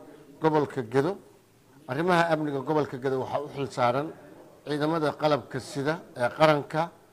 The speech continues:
ee gacanta ku haya degmooyinka gobolka Gedo, isla mar ahaantaasna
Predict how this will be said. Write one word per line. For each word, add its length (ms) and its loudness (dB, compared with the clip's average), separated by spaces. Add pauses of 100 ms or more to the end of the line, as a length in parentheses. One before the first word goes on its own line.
(240)
ee 120 -4
gacanta 420 0
ku 160 -8
haya 260 0
degmooyinka 840 0
gobolka 480 -2
Gedo, 340 -2 (720)
isla 220 -2
mar 140 2
ahaantaasna 880 2